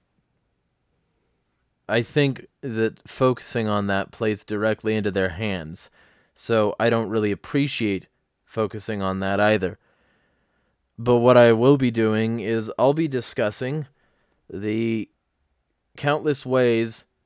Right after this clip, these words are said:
that the U S government specifically,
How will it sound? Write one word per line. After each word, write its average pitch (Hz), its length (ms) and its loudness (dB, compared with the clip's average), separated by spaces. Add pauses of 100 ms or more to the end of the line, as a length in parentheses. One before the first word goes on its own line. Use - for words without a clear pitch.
that 117 220 -6
the 117 100 -8
U 131 220 2
S 131 160 0
government 113 640 -2 (720)
specifically, 113 1080 -4